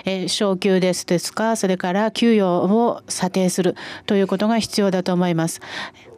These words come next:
ですので、もちろん研究とかいろんなこともありますけれども、これも、えー、内容を、を、えー、兼ねていく。えー、ムークというのは、えー、それから、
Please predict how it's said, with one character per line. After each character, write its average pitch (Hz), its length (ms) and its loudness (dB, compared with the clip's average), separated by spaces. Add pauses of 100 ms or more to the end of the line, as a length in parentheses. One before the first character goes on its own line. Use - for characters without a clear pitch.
(180)
で 208 80 0
す - 140 -2
の 180 100 2
で、 180 80 0
も 180 80 2
ち 202 100 -2
ろ 202 60 2
ん 185 40 -4
研 202 240 0
究 196 200 0
と 185 140 0
か 208 140 0
い 202 60 2
ろ 202 100 2
ん 202 40 2
な 214 60 0
こ 208 100 -2
と 190 80 -4
も 185 80 2
あ - 20 0
り 208 100 2
ま 254 120 2
す - 80 -10
け 220 80 -2
れ 190 60 0
ど 190 60 4
も、 190 60 2
こ 247 120 -2
れ 269 80 4
も、 262 180 2 (240)
え 208 80 2
ー、 202 40 4
内 202 280 4
容 196 340 2
を、 - 20 2
を、 - 60 -2 (720)
え 175 160 2
ー、 - 80 0
兼 175 120 0
ね 175 100 2
て 180 80 0
い 175 60 0
く。 175 140 0 (260)
え 185 60 2
ー、 - 20 4
ム 196 180 6
ー 185 40 0
ク 175 260 2
と 180 120 2
い 180 100 4
う 180 140 2
の 165 140 2
は、 214 220 0 (260)
え 185 160 2
ー、 - 20 0
そ 185 140 -2
れ 175 140 0
か 175 160 -2
ら、 180 240 0